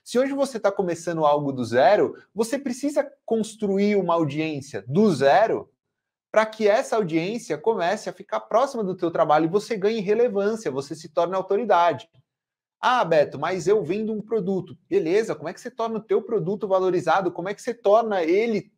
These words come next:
um produto desejado? É através do conteúdo. O conteúdo é a base da comunicação.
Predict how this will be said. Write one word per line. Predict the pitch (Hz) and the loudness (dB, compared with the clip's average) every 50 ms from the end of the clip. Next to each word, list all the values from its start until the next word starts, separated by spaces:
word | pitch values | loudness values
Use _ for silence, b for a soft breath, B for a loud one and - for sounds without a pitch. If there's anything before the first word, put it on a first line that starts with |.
| _ _ _ _ _ _ _ _ _ - | _ _ _ _ _ _ _ _ _ -18
um | 175 160 | -12 -2
produto | - 214 196 165 226 226 233 196 | 2 2 4 4 2 -2 -2 0
desejado? | 175 220 220 214 233 220 - - 175 175 214 226 196 143 117 - _ _ _ _ _ _ _ _ - | 0 0 0 0 -2 -4 -4 -2 -2 -2 -2 -2 -4 -6 -8 -10 _ _ _ _ _ _ _ _ -4
É | 139 | -4
através | 143 143 - 151 143 135 120 127 135 147 175 196 196 190 | -4 -2 0 0 0 0 2 2 2 4 4 2 0 -6
do | 175 170 190 185 | -8 -10 -10 -8
conteúdo. | - 190 190 190 196 190 170 139 123 120 110 104 110 | -8 -8 -8 -4 -2 -2 0 0 -2 -4 -6 -6 -8
O | 113 113 | -10 -10
conteúdo | - 143 143 143 - 131 127 143 156 151 156 156 | -10 -10 -10 -8 -6 -4 -2 -2 -2 0 2 2
é | 156 | 4
a | 156 147 | 4 2
base | 127 113 131 131 139 143 151 151 151 147 156 156 - | 2 2 4 4 6 6 4 2 0 -4 -10 -12 -12
da | - - 139 143 143 | -8 -2 -2 -2 -2
comunicação. | - - 139 131 131 139 143 139 139 - - 156 156 - - 139 131 113 101 - | -2 -6 -6 -6 -6 -8 -10 -12 -10 -2 -2 -2 -2 0 0 0 0 0 -2 -8